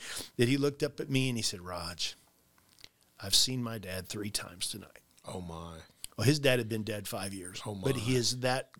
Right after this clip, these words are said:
Speaker 1: close
Speaker 2: Close
Speaker 1: to
Speaker 2: to
Speaker 1: death
Speaker 2: death, yeah.
Speaker 1: that he is. It, so it really shook him. And walking through that process with him, through that and the surgery and all the other things that came along, really built a bond with, with us as friends more than
Speaker 2: When, when was Coach Kill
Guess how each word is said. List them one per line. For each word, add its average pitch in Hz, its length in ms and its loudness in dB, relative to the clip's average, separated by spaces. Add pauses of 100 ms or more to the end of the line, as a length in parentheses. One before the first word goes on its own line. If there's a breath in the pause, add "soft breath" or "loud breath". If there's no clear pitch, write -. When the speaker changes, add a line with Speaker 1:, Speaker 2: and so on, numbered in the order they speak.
Speaker 1:
close 131 300 6
Speaker 2:
Close 110 120 4
Speaker 1:
to 127 60 0
Speaker 2:
to 107 80 -2
Speaker 1:
death 110 400 4
Speaker 2:
death, 98 100 -8
yeah. 92 240 -8
Speaker 1:
that 127 240 2
he 151 240 2
is. 143 380 4
It, 147 260 0
so 135 200 10
it 147 140 6
really 135 300 4
shook - 380 6
him. 107 220 0 (380 loud breath)
And 120 320 6
walking 147 520 6
through 147 180 4
that 143 180 6
process 127 480 4
with 127 200 -4
him, 117 340 0
through 120 220 4
that 123 280 4
and 107 160 -4
the 101 60 -4
surgery 120 500 4
and 101 120 -6
all 127 160 4
the 131 100 4
other 127 160 0
things 117 300 0
that 120 120 -4
came 127 180 -2
along, 113 360 0 (480 loud breath)
really 143 380 10
built 127 280 2
a 120 60 2
bond 113 480 2 (100)
with, 120 360 2
with 117 180 4
us 104 380 0 (160)
as 110 160 2
friends 107 580 -2 (100)
more 131 280 2
than 117 260 0
Speaker 2:
When, 220 140 8
when 240 180 10
was 226 140 10
Coach - 280 8
Kill 160 440 10